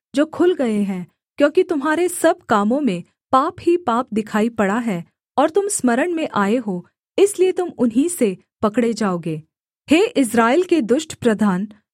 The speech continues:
तेरा दिन आ गया है, अधर्म के अंत का समय पहुँच गया है।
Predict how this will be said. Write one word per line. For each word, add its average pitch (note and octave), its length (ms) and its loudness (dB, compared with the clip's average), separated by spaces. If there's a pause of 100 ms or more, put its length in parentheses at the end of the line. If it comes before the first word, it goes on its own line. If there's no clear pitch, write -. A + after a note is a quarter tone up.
(160)
तेरा D#4+ 280 4
दिन D#4 340 -2
आ G#3 160 4
गया G3+ 280 0
है, D#3+ 300 -6 (500)
अधर्म B3 340 0
के E4+ 180 -2
अंत C#4+ 300 -2
का C4 180 -4
समय A3 340 -4
पहुँच A3+ 400 -4
गया G3 240 -2
है। E3+ 300 -8